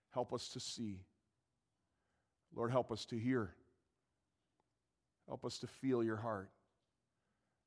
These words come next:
And Lord, might that result in us being able to love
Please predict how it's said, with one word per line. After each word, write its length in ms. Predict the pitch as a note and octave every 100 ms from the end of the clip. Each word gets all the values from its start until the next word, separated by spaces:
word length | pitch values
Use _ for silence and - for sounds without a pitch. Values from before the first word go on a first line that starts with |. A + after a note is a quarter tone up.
| _ _ _ _ _ _ _
And 80 | G#2+
Lord, 180 | A2+ A2+
might 180 | A#2 A2+
that 100 | A#2
result 520 | G#2+ G#2 A2 A2 -
in 120 | G#2+
us 220 | G#2 G2+ -
being 180 | A2 G#2
able 180 | G2+ G2+
to 160 | -
love 320 | G2+ G2+ F#2